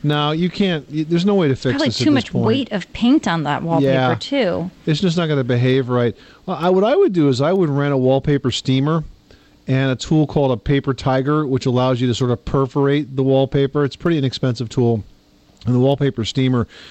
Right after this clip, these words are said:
Speaker 1: doesn't cost that much to rent. And try to work an area and see how difficult it'll, it'll be. You may find that, uh, with all the years that have passed,
Speaker 2: It
Speaker 1: that
Speaker 2: might
Speaker 1: that
Speaker 2: just fall off
Speaker 1: wallpaper
Speaker 2: the wall.
Speaker 1: Yeah, it may come off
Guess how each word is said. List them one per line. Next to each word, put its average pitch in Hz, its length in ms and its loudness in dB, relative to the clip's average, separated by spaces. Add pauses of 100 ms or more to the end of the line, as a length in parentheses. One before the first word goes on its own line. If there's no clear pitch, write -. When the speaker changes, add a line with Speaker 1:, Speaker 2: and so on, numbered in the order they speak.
(140)
Speaker 1:
doesn't 135 300 -2
cost 120 300 0
that 123 200 0
much 120 280 -2
to 113 100 -2
rent. 113 340 -2 (460)
And 131 240 -2
try 160 240 0
to 175 120 2
work 139 320 0
an 127 100 0
area 127 380 0
and 110 160 -2
see 135 420 2
how 120 260 -2
difficult 127 440 -2
it'll, 123 280 0
it'll 117 240 2
be. 127 360 0 (240)
You 165 160 2
may 254 180 2
find 143 560 -2 (120)
that, 120 360 0 (100)
uh, 117 320 2
with 120 220 -2
all 143 180 2
the 135 140 2
years 123 320 2
that 113 80 -6
have 107 140 -6
passed, 139 440 -2 (200)
Speaker 2:
It 226 180 2
Speaker 1:
that 262 60 2
Speaker 2:
might 262 140 2
Speaker 1:
that 302 40 -2
Speaker 2:
just 294 220 0
fall 240 240 0
off 247 100 0
Speaker 1:
wallpaper 240 160 -2
Speaker 2:
the 202 60 -2
wall. - 120 -10 (200)
Speaker 1:
Yeah, 143 140 2 (140)
it 151 40 2
may 196 100 0
come 277 180 -2
off 196 220 0